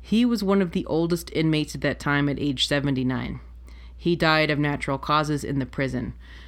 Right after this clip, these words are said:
Throughout his time in prison, he had delusions of grandeur, that he was a millionaire and an industrialist, and he would often write out fake checks that he made out for thousands and millions of dollars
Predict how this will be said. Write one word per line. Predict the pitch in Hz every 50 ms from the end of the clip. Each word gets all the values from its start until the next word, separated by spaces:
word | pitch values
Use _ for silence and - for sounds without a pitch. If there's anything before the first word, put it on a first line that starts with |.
| - - - - - -
Throughout | - 170 170 175 180 180
his | 185 170 170
time | - 170 170 170 165
in | 160 147
prison, | - - 180 165 165 170 165 160 147
he | 151 156 - 165 170 165
had | 147 156 156 147 147 147 147 143 113 - - - - - 147 135 - -
delusions | 165 156 160 175 185 175 160 170 170 170 160 151
of | 143 131
grandeur, | 123 - 139 143 147 151 165 170 208 233 247 262 254 - -
that | 170 156 151
he | 160 156
was | 156 156 147
a | 151
millionaire | 147 147 147 147 151 147 143 143 139 131 117 117 120 127 - -
and | - 151 147 147 147 143
an | 147 143 147 - - -
industrialist, | 151 139 127 - 147 147 - - - 143 143 147 165 185 190 - - -
and | - 156 156
he | 175
would | 185 185 180
often | 170 185 214 220 - 240 214
write | 185 185 175 170
out | 170 -
fake | - - - 170 170 170 -
checks | - - 190 170 170 170 - - - -
that | - 151 143
he | 143 160
made | 156 160 156 160 156 156
out | 156 151 151 -
for | - - 156 147 143 143
thousands | 143 - 165 165 180 196 196 208 196 196 196 180 170 165
and | 151 151
millions | 160 165 165 165 160 156
of | 151 143
dollars | 131 143 143 147 147 147 143 143 151 - -